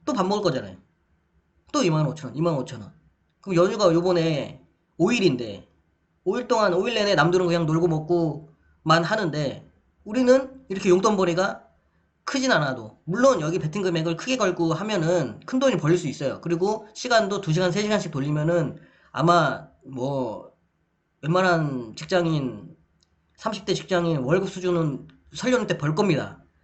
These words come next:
하지만 이제 그게 리스크가 있기 때문에, 그리고 어느 정도 좀 규모의 자금도 필요하기 때문에 제가 이런 말씀을 드리는 거고, 그러니까 욕심내지 말고 소소하게 남들 놀고 먹을 때 "나는 용돈벌이 하겠다." 이런 편안한 마음가짐으로 연휴가 끝나면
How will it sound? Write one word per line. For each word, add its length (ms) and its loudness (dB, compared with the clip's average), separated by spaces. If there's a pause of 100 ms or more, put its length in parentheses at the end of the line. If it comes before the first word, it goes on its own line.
하지만 320 2
이제 80 2
그게 200 0
리스크가 360 -2
있기 260 -4
때문에, 420 -2
그리고 280 -4
어느 100 -2
정도 340 -2
좀 180 -6
규모의 300 0
자금도 380 -4
필요하기 340 -2
때문에 200 -4
제가 180 -8
이런 200 -8
말씀을 300 -8
드리는 260 -14
거고, 480 -12 (300)
그러니까 320 -2
욕심내지 380 -4
말고 360 0
소소하게 420 2
남들 300 0
놀고 240 0
먹을 280 -2
때 260 -8 (200)
"나는 180 2
용돈벌이 400 0
하겠다." 560 -4 (340)
이런 180 -4
편안한 460 0
마음가짐으로 840 -2
연휴가 300 0
끝나면 580 0